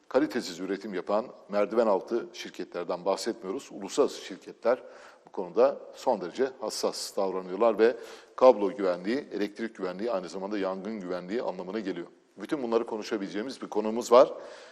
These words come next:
Nexans Genel Müdürü Atilla Kurtiş bizimle birlikte. Atilla Kurtiş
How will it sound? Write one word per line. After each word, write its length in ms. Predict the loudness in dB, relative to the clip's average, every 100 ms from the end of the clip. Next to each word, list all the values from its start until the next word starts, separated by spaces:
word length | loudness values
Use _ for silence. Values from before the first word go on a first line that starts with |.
| -6
Nexans 720 | 0 2 8 10 10 2 -6 2
Genel 280 | 6 6
Müdürü 340 | 4 -2 -4 -2
Atilla 360 | -4 2 2 2
Kurtiş 440 | -2 -10 -12 -12
bizimle 300 | -12 -10 -8
birlikte. 420 | -8 -6 2 2 2 -10 -20 -20 -10 -6
Atilla 340 | -4 0 -2
Kurtiş 460 | -2 -6 -6 -6